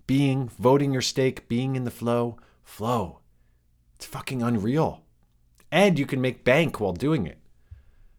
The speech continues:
All right, Falcon's asking for more details on how it works in there. So you're thinking about it too, Falcon? Great.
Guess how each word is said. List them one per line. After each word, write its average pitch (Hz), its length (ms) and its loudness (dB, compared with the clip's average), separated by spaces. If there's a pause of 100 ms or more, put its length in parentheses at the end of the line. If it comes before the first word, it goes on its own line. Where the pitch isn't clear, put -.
(800)
All 104 80 0
right, 90 140 2
Falcon's 120 480 2
asking 107 380 -4
for 101 160 -4
more 92 240 0
details 92 560 -2
on 82 80 -6
how 87 160 -4
it 82 80 -8
works 101 260 -6
in 85 80 -8
there. 65 220 -12 (320)
So - 100 -4
you're 110 100 2
thinking 127 220 0
about 123 160 4
it 120 80 2
too, 123 180 0
Falcon? 139 460 0 (180)
Great. 90 240 -2